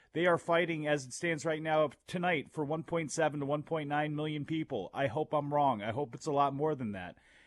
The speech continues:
And I just, I sit back and I cringe a little bit as a wrestling fan when you step back and you, you stop the tribalism over battling who you like, whether it's New Japan or I like this or I like W W E and A E W, whatever. I hope we're cultivating wrestling fans.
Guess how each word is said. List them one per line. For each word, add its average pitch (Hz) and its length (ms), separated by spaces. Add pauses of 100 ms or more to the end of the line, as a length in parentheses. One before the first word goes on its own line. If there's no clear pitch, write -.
(120)
And 151 180
I 143 100
just, 160 520
I 131 200
sit - 320
back 160 260
and 151 80
I 123 80
cringe 180 380
a 160 60
little 147 200
bit 131 220
as 131 180
a 131 100
wrestling 147 480
fan 104 400 (380)
when 127 140
you 127 100
step 180 320
back 170 340
and 131 100
you, 120 240
you 139 240
stop - 400
the 156 60
tribalism 135 760
over 143 180
battling 139 540
who 160 200
you 147 200
like, 143 340
whether 123 220
it's - 160
New 147 160
Japan 147 420
or 113 80
I 139 120
like 143 260
this 151 260
or 120 120
I 139 100
like 139 200
W 139 220
W 127 320
E 135 280
and 104 100
A 113 80
E 143 180
W, 123 320
whatever. 120 540 (500)
I 147 100
hope 190 340
we're 147 80
cultivating 147 680
wrestling 123 460
fans. 92 480